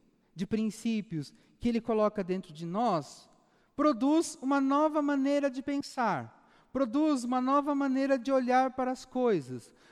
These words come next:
produz uma nova maneira de tomar decisões.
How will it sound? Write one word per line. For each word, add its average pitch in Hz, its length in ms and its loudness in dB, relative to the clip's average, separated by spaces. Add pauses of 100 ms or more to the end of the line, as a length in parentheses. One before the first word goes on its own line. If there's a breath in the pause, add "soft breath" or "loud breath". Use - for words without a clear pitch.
(140 loud breath)
produz 277 520 2
uma 254 200 0
nova 269 400 0
maneira 262 460 0
de 226 200 -4
tomar 233 540 -2
decisões. 208 1200 -6